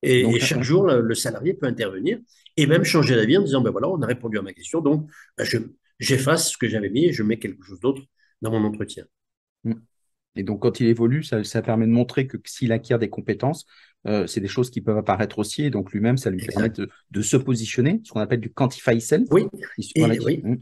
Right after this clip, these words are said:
Speaker 1: Il se positionne et en particulier, on évite un certain nombre de contentieux sur les formations obligatoires, sur l'adaptation, sur l'employabilité, et cetera. Parce que on a, pour une fois, un indicateur rempli par le salarié qui dit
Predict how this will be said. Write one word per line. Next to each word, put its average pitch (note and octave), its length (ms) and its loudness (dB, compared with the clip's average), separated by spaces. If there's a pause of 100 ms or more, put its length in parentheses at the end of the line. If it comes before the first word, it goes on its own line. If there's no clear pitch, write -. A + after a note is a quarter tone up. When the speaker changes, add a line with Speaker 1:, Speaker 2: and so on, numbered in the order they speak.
(120)
Speaker 1:
Il D3+ 140 4
se - 140 -2
positionne D#3+ 520 4
et C#3+ 100 4
en B2 80 4
particulier, D3+ 800 -2
on C3+ 140 4
évite B2+ 320 4
un A2 40 0
certain - 260 -6
nombre G#2+ 100 -6
de G2+ 60 -12
contentieux F#2+ 540 -2
sur - 280 -2
les G2+ 60 -2
formations G2+ 400 -10
obligatoires, F#2 520 -6
sur - 160 -8
l'adaptation, G2+ 720 -4
sur D3 180 -4
l'employabilité, F2+ 680 -6
et - 80 -4
cetera. - 300 -8
Parce - 160 -6
que C3+ 200 0 (480)
on D3+ 220 8
a, A2+ 340 4 (320)
pour E3 280 6
une A2 120 2
fois, G#3 360 -6 (720)
un C3 340 2
indicateur C#3 680 2 (260)
rempli G#3 460 2
par D3+ 200 0
le A2+ 60 4
salarié B2 500 -2
qui - 120 -6
dit F3+ 260 -4